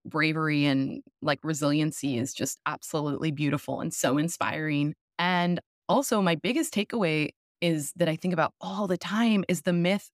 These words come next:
that we know each other and ourselves. Like, we, this idea that, like, "Oh, there's a point when you're, like, good at sex and you know how to do things and you know how to relate to each other perfectly and, like, there will be no conflict and, like,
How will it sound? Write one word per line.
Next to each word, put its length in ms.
that 220
we 100
know 180
each 200
other 240
and 140
ourselves. 500
Like, 160
we, 240
this 240
idea 420
that, 180
like, 300
"Oh, 160
there's 160
a 60
point 340
when 140
you're, 100
like, 160
good 160
at 120
sex 320
and 140
you 100
know 180
how 160
to 80
do 180
things 300
and 120
you 40
know 80
how 120
to 80
relate 280
to 100
each 120
other 140
perfectly 500
and, 80
like, 180
there 120
will 100
be 120
no 140
conflict 560
and, 100
like, 200